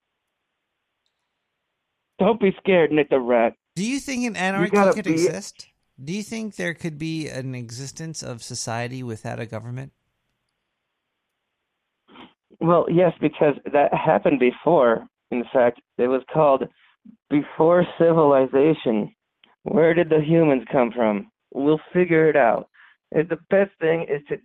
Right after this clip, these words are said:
Speaker 1: take every stri-, strike one at a time, you know? When you're caught in the weeds, take care of it one weed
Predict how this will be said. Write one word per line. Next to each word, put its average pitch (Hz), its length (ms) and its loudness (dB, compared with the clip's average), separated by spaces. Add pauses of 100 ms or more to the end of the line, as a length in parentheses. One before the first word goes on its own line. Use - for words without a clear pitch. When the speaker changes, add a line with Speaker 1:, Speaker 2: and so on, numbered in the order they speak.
Speaker 1:
take 156 200 0 (120)
every 147 420 0 (720)
stri-, 143 140 -4 (260)
strike 135 400 2 (440)
one 131 400 -2
at 127 200 -2
a 127 60 -2
time, 107 400 -6
you 101 80 -6
know? 110 260 -4 (420)
When 139 120 -4
you're 143 220 0
caught 175 180 2
in 190 100 -2
the 156 100 2
weeds, 147 380 2 (360)
take 180 220 0
care 151 300 4
of 135 100 0
it 131 100 2
one 135 440 0
weed 127 340 0